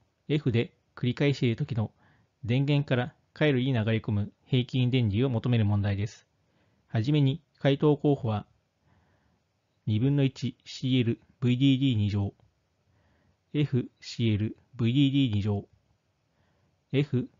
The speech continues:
シーエルブイディーディーで、このうち答えは、エフシーエルブイディーディーとなります。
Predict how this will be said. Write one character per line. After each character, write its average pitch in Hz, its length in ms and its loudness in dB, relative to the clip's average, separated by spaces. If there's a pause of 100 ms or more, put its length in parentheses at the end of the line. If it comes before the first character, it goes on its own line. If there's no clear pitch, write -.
シ - 220 -10
ー 110 140 2
エ - 20 -2
ル 104 180 -4 (160)
ブ 117 140 -2
イ 120 40 0
デ 123 60 2
ィ 123 120 4
ー 120 180 0
デ 107 60 0
ィ 107 60 -2
ー - 40 -6
で、 - 80 -20 (360)
こ - 80 -6
の 131 80 0
う 147 60 2
ち 147 140 -6
答 135 200 0
え 131 60 2
は、 104 240 -2 (1040)
エ 139 80 2
フ 131 340 -2
シ - 260 -8
ー 117 140 0
エ - 20 0
ル 104 200 -4 (140)
ブ 117 100 0
イ 117 80 2
デ 117 60 0
ィ 113 100 2
ー 101 40 -2
デ 110 80 0
ィ - 80 0
ー - 20 -14
と - 160 -8
な 143 80 2
り 107 80 4
ま 104 120 0
す。 - 220 -14